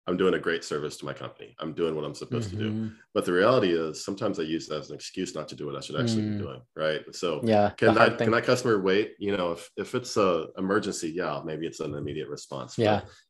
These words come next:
Speaker 1: you know, if it's something that can wait a few hours so I can focus on what's more important,
Speaker 2: Mm-hmm.
Speaker 1: why not go ahead and do that and then just batch process my email? I mean, I know
Speaker 2: Yeah.
Speaker 1: people who, and this is something I've toyed with, I haven't have, actually embraced, but I've been kind of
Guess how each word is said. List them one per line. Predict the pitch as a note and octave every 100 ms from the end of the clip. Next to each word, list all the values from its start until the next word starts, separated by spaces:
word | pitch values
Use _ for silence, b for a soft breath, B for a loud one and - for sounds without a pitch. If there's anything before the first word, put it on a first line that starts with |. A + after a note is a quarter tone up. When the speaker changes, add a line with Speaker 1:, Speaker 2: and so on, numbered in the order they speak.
| _
Speaker 1:
you | G#2+
know, | F#2+
if | A#2
it's | -
something | A#2+ G#2 G#2 F#2
that | F2+
can | F2 E2
wait | F2 C3 D#2+
a |
few | D#2+ F2 D2
hours | C#2 C2+
so | -
I | E2+
can | D#2
focus | - F2 D#2 -
on | D2+
what's | D2+ -
more | D2
important, | C2+ - B2+ -
Speaker 2:
Mm-hmm. | A2+ A2 B B B
Speaker 1:
why | G#2
not | A2 F#2+
go | F2+
ahead | F2 D#2+
and | D2+
do | D#2
that | D#2 E2
and | D2+
then | D2
just | C#2+ -
batch | D#2 D#2+ -
process | - C#2+ - C#2+
my | C#2
email? | D2 C#2
I | D2+
mean, | F#2
I |
know | G2+
Speaker 2:
Yeah. | G#2+
Speaker 1:
people | F2+ E2+ D#2 D2+
who, | F2 D#2+ D2+
and | E2
this | E2+ F#2
is |
something | - F#2 E2
I've | D2+ -
toyed | A2 G2+
with, | F#2+ F2 E2+
I | E2+
haven't | F#2
have, | E2+ - -
actually | E2+ E2
embraced, | D2 F2+ F2+
but | E2+
I've |
been | E2+ D#2
kind | -
of | E2+